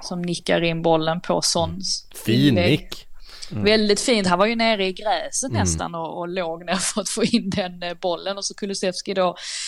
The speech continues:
Speaker 1: inte minst. Jag tror att det är väldigt skönt för Tottenham att se att de kan göra mål utan Son och Kane, för det är ju oftast det det har handlat om egentligen. Men sen när det kommer till Kulusevski så vet man inte riktigt, alltså vilken spelare liknar han?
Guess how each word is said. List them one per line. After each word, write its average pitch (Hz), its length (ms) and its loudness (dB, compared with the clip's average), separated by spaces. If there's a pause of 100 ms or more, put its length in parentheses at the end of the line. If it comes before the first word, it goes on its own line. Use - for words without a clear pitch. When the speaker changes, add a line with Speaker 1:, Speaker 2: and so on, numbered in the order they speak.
(140)
Speaker 1:
inte 208 240 2
minst. 208 340 2
Jag 196 100 2
tror 202 180 6
att 190 100 4
det 190 60 4
är 185 40 4
väldigt 185 260 4
skönt 208 420 4
för 180 80 -10
Tottenham 165 500 -10
att 160 100 -10
se 180 220 0
att 165 100 0
de 165 140 -6
kan 180 220 0
göra 170 280 4
mål 156 320 0 (140)
utan 180 640 2
Son 151 320 -2
och 151 100 -6
Kane, 160 380 -2
för 165 80 -6
det 160 60 -2
är - 20 0
ju 165 60 0
oftast 160 320 -4
det 170 200 0
det 170 100 -2
har 151 340 2 (520)
handlat 226 340 2
om 226 120 0
egentligen. 143 440 -6 (240)
Men 220 180 2
sen 190 180 0
när 208 100 0
det 320 60 0
kommer 254 260 2
till - 100 -10
Kulusevski 196 640 -4
så 277 120 -4
vet 226 240 0
man 208 120 0
inte 208 200 -4
riktigt, 180 500 -4 (560)
alltså 214 180 -2
vilken 247 200 0
spelare 220 460 4
liknar 196 760 -2
han? - 580 0